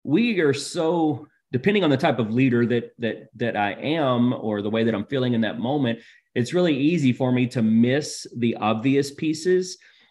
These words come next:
because all I can see is the goal. And sometimes the goal is way down the road, and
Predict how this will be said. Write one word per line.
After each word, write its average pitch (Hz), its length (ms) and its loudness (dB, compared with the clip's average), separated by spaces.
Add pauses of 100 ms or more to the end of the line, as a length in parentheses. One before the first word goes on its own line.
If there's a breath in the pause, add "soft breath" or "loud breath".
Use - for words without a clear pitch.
(140)
because 120 320 2
all 143 220 2
I 135 80 6
can 127 180 2
see 135 280 2
is 110 120 2
the 104 100 -4
goal. 95 600 -4 (920)
And 120 120 -2
sometimes 165 400 0
the 127 80 2
goal 135 320 2
is 113 140 0
way 131 340 0
down 120 400 -2
the 104 80 -4
road, 123 500 -2 (360 loud breath)
and 117 460 0